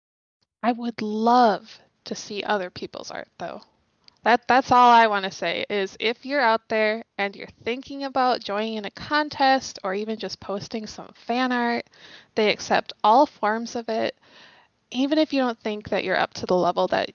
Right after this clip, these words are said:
you'd like to be for a contest, do it anyways. It's great motivation. You're gonna meet other artists, and the staff love it. Even if it's not some crazy professional piece, they love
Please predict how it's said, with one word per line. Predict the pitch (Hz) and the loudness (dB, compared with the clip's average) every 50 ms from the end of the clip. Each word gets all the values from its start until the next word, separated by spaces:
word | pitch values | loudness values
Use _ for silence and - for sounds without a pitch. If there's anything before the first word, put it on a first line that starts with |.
| _ _ _ | _ _ _
you'd | - 214 208 190 - | -14 -14 -12 -10 -8
like | 175 170 180 185 - | -6 -6 -6 -8 -8
to | - - 214 | -8 -10 -8
be | - 185 - | -8 -8 -10
for | - - - - | -10 -8 -8 -8
a | - | -8
contest, | - - - 185 202 - - - 185 - - - - | -8 -10 -12 -12 -12 -8 -8 -8 -8 -8 -10 -10 -8
do | 311 320 | -6 -4
it | 359 349 | -2 -2
anyways. | 339 330 359 381 359 277 196 - - - - - - - - _ _ _ _ _ | -2 -2 -2 -4 -4 -4 -4 -4 -6 -6 -10 -12 -14 -20 -20 _ _ _ _ _
It's | - 277 - - | -4 -4 -4 -4
great | - - - 247 269 285 - | -8 -4 0 0 0 0 0
motivation. | 269 277 285 285 277 247 220 202 214 220 - - 254 254 247 247 | 0 2 2 2 2 4 4 4 4 4 2 0 0 0 -2 -2
You're | 247 226 214 | -2 -2 0
gonna | 226 220 220 220 | 0 0 0 0
meet | 214 214 226 - - | -2 -2 -2 0 4
other | 226 226 226 233 226 | 4 6 8 6 6
artists, | - - 196 202 208 220 220 220 - - - - - - - - - - - - _ _ _ _ _ | 6 6 4 4 4 4 4 4 2 -2 -12 -16 -16 -18 -18 -20 -18 -20 -20 -20 _ _ _ _ _
and | - 226 220 214 214 196 - - _ | 4 4 4 4 2 -2 -8 -10 _
the | - 240 | -4 -4
staff | - - - 214 220 208 - - | -2 2 2 2 2 2 2 2
love | 190 170 170 | 2 2 2
it. | - 175 - - _ _ _ _ _ _ _ _ _ _ _ _ _ _ _ _ _ _ _ _ _ - - _ _ _ _ | 0 -2 -6 -6 _ _ _ _ _ _ _ _ _ _ _ _ _ _ _ _ _ _ _ _ _ -20 -20 _ _ _ _
Even | - 226 233 233 247 247 | -10 -8 -6 -4 -2 -2
if | 240 233 | 0 2
it's | - 220 - - | 0 0 0 0
not | 220 208 202 - - | 0 2 2 2 0
some | - - 208 196 | -4 -10 -10 -12
crazy | - - - 202 202 214 214 214 220 | -8 -6 -2 0 0 0 0 -2 -6
professional | 208 - 214 - - 190 190 202 - - 214 196 190 | -8 -8 -8 -6 -4 -4 -4 -2 -4 -6 -8 -10 -12
piece, | - - - 208 196 196 - | -10 -10 -10 -8 -8 -10 -10
they | - - 208 202 | -8 -6 -4 -4
love | 196 190 196 190 196 202 202 202 202 196 196 185 | -4 -4 -4 -2 0 2 2 2 2 0 0 -4